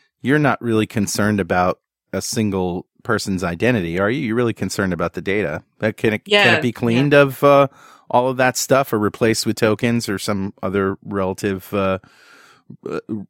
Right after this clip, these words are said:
Speaker 1: some other rel-, relative number or, or item or token that points to something local so that it could be correlated locally if we wanted to, but without that original data, it means nothing?
Speaker 2: Well,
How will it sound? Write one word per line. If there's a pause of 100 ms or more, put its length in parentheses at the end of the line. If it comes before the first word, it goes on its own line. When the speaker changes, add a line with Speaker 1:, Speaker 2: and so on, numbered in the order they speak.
Speaker 1:
some
other
rel-, (180)
relative
number
or,
or
item
or
token
that
points
to (300)
something
local (540)
so
that
it
could
be
correlated
locally
if
we
wanted
to,
but
without
that (180)
original
data,
it
means
nothing? (720)
Speaker 2:
Well,